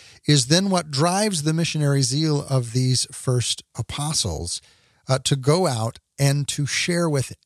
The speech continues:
everyone this news, because they had been touched by desperation, by fear, and by hopelessness. And then the divine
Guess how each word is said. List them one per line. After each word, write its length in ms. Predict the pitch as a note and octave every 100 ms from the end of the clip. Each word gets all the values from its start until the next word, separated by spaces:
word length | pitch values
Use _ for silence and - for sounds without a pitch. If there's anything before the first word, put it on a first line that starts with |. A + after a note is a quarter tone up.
| -
everyone 520 | F3+ E3 A#2+ G#2+ G2+
this 200 | G2+ -
news, 280 | B2 F#2+ -
because 280 | A2+ B2+
they 140 | C3 D3
had 180 | C#3 B2
been 200 | A2+ G2+
touched 500 | - F3+ F#3 - - - _ _
by 120 | A2+
desperation, 840 | G2+ G2 - G#2 A2 C#3 - D3 D3 - _ _
by 160 | G#2+
fear, 560 | G2+ - D#3+ D3+ D3+ D3+ - _
and 100 | -
by 120 | G2+ F2
hopelessness. 1000 | - C3+ D3 - E2 - E2 - - - - - _ _
And 160 | C3 C3
then 240 | C3 B2+
the 100 | B2+
divine 640 | A2 G2+ G2+ B2+ C#3+ D3 D3